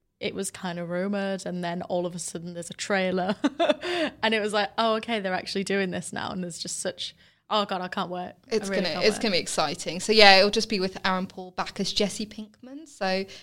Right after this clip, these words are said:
Speaker 2: got plenty to look forward to, and that's gonna be out on the eleventh of October for fans to check out. Um, there's also a weird show called Living With Yourself, which sees Paul Rudd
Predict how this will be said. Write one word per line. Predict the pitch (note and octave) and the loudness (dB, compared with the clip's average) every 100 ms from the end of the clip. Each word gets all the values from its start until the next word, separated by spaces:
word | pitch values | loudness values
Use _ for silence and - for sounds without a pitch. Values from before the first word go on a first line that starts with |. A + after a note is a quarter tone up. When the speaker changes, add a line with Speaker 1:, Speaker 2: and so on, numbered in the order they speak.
| - - | -20 -14
Speaker 2:
got | - - | -14 -8
plenty | A3 G#3+ G#3+ | -2 -2 -2
to | - | -2
look | G3 - | -4 -4
forward | F#3+ F#3+ | -6 -4
to, | G3+ | -2
and | G3+ | 0
that's | G3+ - | 0 0
gonna | A3+ G#3 | -2 0
be | G3 | 0
out | F3 | -2
on | G3 | -2
the | G3 | -2
eleventh | F#3+ F#3+ F#3 F#3 - | 0 0 0 -2 -12
of | F3 | -16
October | E3+ - - - - - G3 | -10 -8 -8 -8 -12 -16 -16
for | - | -14
fans | F#3+ F3+ F#3 | -10 -10 -10
to | - | -10
check | - F#3 F#3+ | -12 -10 -10
out. | G3 - - _ - _ - | -10 -14 -20 _ -20 _ -2
Um, | G#3+ A3+ | 0 2
there's | B3 B3 | 2 0
also | D#4 D#4 G4+ F4 | -2 -2 -2 0
a | - C4 | 0 -2
weird | A3+ B3 C4+ C4+ C4+ C4+ - | -4 -12 -6 0 0 -2 -2
show | - B3+ A3+ | 0 0 -2
called | A3+ - A#3 - | -4 -8 -12 -14
Living | A#3+ C4 D#4+ D#4 | -20 -12 -4 0
With | D4+ C#4+ | 0 0
Yourself, | C4+ - G3+ F3 - - - | -4 -2 -4 -4 -8 -18 -16
which | A3 G#3+ - | -8 -2 -2
sees | A#3 G#3+ - | -2 -4 -6
Paul | - C#4 A3+ | -12 -14 -4
Rudd | F3+ F#3 | -2 -2